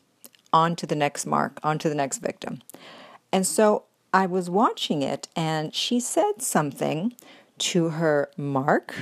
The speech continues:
as they're called, and my ears perked up, and I said, "Hey," <laughs> because I knew that's something that you say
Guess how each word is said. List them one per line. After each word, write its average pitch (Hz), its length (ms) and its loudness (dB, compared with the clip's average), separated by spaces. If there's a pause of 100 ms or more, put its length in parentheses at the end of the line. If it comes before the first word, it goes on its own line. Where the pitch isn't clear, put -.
(200)
as 143 180 -2
they're 139 120 -2
called, 143 400 0 (640)
and 160 300 2
my 165 160 4
ears 311 260 2
perked - 340 0
up, 151 220 2
and 147 100 -6
I 143 100 -4
said, - 240 -2
"Hey," - 360 0 (240)
<laughs> - 880 -20
because 180 220 6
I 208 140 8
knew 240 240 6
that's 175 260 4
something 185 720 4
that 160 220 4
you 165 300 0
say 160 920 4